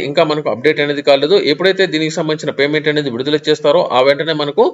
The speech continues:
ఈ యొక్క పేమెంట్ స్టేటస్ అనేది మనకు సక్సెస్ అనేది అయిందా లేకపోతే ఫెయిల్ అనేది అయినట్లయితే ఎందుకు ఫెయిల్ అనేది అయింది అనే విషయాలను మనకి ఇక్కడ ఒక క్లారిటీ అయితే రావడం జరుగుతుంది. అయితే ఈ రోజున కొంతమందికి పేమెంట్ అయితే రావడం జరుగుతుంది, మరికొంతమందికి సంబంధించి మీ యొక్క గ్రామం అలాగే వార్డు సచివాలయానికి సంబంధించి ఎప్పుడైతే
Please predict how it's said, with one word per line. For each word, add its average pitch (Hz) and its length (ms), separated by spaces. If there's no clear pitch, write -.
ఈ - 40
యొక్క 202 240
పేమెంట్ 196 320
స్టేటస్ 170 380
అనేది 160 240
మనకు 156 260
సక్సెస్ 147 340
అనేది 147 200
అయిందా 147 300
లేకపోతే 139 440
ఫెయిల్ 147 200
అనేది 156 200
అయినట్లయితే 143 400
ఎందుకు 151 300
ఫెయిల్ 147 180
అనేది 143 200
అయింది 139 200
అనే 135 140
విషయాలను 147 360
మనకి 196 200
ఇక్కడ 185 180
ఒక 180 200
క్లారిటీ 143 340
అయితే 156 140
రావడం 127 280
జరుగుతుంది. 139 380
అయితే 143 200
ఈ 220 100
రోజున 226 200
కొంతమందికి 165 560
పేమెంట్ 156 340
అయితే 151 220
రావడం 131 260
జరుగుతుంది, 139 360
మరికొంతమందికి 180 680
సంబంధించి 160 380
మీ 143 100
యొక్క 139 200
గ్రామం 143 300
అలాగే 139 300
వార్డు 135 180
సచివాలయానికి 139 640
సంబంధించి 131 380
ఎప్పుడైతే 139 300